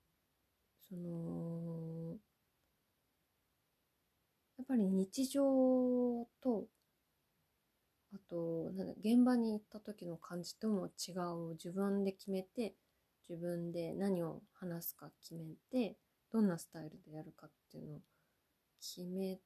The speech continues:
てやっているので、その、私にとってもですね、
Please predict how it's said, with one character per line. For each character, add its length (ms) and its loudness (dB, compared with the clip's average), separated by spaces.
て 360 -2
や 140 -4
っ 20 -20
て 160 -10
い 80 0
る 120 0
の 200 -6
で、 720 -6
そ 260 -18
の、 800 -8
私 300 0
に 160 6
と 120 -6
っ 40 -6
て 220 -12
も 160 -8
で 120 -14
す 180 -12
ね、 340 -14